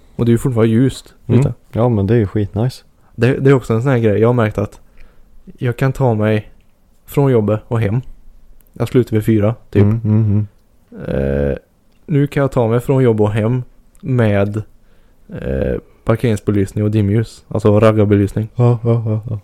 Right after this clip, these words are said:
Speaker 1: Det är liksom ljus nog
Speaker 2: Då
Speaker 1: för
Speaker 2: är
Speaker 1: att
Speaker 2: det,
Speaker 1: jag ska kunna
Speaker 2: <laughs> då
Speaker 1: köra
Speaker 2: är,
Speaker 1: med det.
Speaker 2: då är det sommarfeeling.
Speaker 1: Då är det sommar.
Speaker 2: <laughs>
Speaker 1: Tidigare har det varit så här helljus typ hela vägen.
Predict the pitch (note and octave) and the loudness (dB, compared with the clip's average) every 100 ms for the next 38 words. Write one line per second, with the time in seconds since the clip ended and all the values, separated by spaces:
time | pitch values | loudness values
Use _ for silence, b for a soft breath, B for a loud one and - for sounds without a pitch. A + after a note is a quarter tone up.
0 | _ - C3 A#2+ A#2+ A2 A#2+ A#2+ B2 - | _ -12 0 2 2 0 -2 0 -2 -2
1 | A#2+ A2 A#2 G#2+ G#2 - A2 A2+ G#2+ A2 | -2 4 4 6 4 2 0 2 2 4
2 | G#2+ G#2 A2 G#2 A2 G#2+ - G#2 F#2+ G2+ | 4 4 0 0 2 2 0 0 0 0
3 | G2 G#2 B2+ A#2+ A2 G2+ G#2+ G2 G2 C3+ | 0 2 4 6 4 2 0 0 2 4
4 | A#2 D#3 C3+ D3 D#3+ C3 D#3 E3 D3 C#3+ | 6 6 6 4 4 2 2 0 0 -2
5 | - - - - - - - - - B2 | -6 -20 -20 -18 -16 -16 -20 -18 0 2
6 | A2+ A2+ A#2 A2 A2+ G2 F#2+ G2+ G#2 A#2 | 4 4 4 2 0 2 2 0 0 2
7 | G#2 G#2+ G#2+ A2 - A#2 G2 G2 F#2+ G#2+ | 2 0 -2 -6 -4 -2 0 0 -2 -4